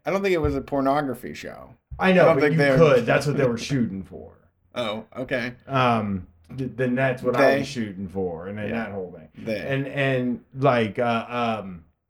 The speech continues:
Speaker 2: so that show was good, but, like, people gave Unhappily Ever After so much grief for being a ripoff of Married with Children. It was actually better,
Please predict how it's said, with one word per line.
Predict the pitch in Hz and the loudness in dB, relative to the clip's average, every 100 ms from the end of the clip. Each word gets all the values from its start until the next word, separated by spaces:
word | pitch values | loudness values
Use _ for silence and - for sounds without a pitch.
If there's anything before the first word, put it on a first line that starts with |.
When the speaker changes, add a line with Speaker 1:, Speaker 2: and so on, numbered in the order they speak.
| _ _ _ _ - - - | _ _ _ _ -20 -20 -8
Speaker 2:
so | 131 123 117 | 2 2 4
that | 131 170 165 | 4 4 4
show | 175 151 | 2 2
was | 123 | 0
good, | - 117 123 170 185 - _ - | -4 -2 2 2 0 -6 _ -2
but, | 135 120 | 0 0
like, | 127 120 107 - _ _ _ | 0 0 -2 -6 _ _ _
people | 160 151 170 | 0 0 0
gave | 135 131 135 131 127 113 - _ _ _ | 0 2 2 2 0 -6 -12 _ _ _
Unhappily | 127 127 117 131 127 135 123 123 | -4 -2 0 0 0 2 2 2
Ever | 117 117 113 101 | 2 0 -2 -2
After | 107 120 - 151 147 | -2 -4 -6 -6 -6
so | - 127 131 | -6 -4 -4
much | 127 113 - | -2 -4 -6
grief | 110 110 127 151 - | -6 -2 0 0 -2
for | 127 | -4
being | 107 123 123 117 | -2 0 0 0
a | |
ripoff | 101 98 110 120 131 139 160 165 | -4 -6 -6 -6 -4 -2 -2 -6
of | 117 120 | -8 -6
Married | 147 156 | -2 0
with | 156 156 | 0 0
Children. | 165 160 160 180 180 | 2 2 2 0 -2
It | 165 _ _ _ - | -4 _ _ _ -4
was | 131 | -2
actually | 214 226 180 117 | 0 -2 -4 -8
better, | - 87 117 175 208 196 | -8 -10 -6 -2 -2 -4